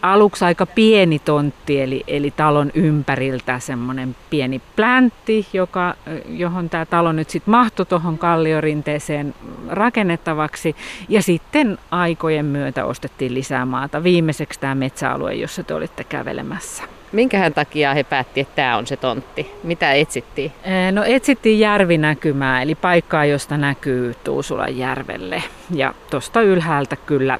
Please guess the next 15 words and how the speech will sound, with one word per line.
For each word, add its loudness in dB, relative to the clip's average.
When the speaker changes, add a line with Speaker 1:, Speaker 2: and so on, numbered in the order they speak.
Speaker 1:
sitten -6
silloin 4
aikanaan 2
näkyikin 2
oikein 2
hyvin, 0
mutta -4
nythän -2
puut -2
on -4
kasvanut -6
niin, -6
että -4
järvi 2
pilkottaa 0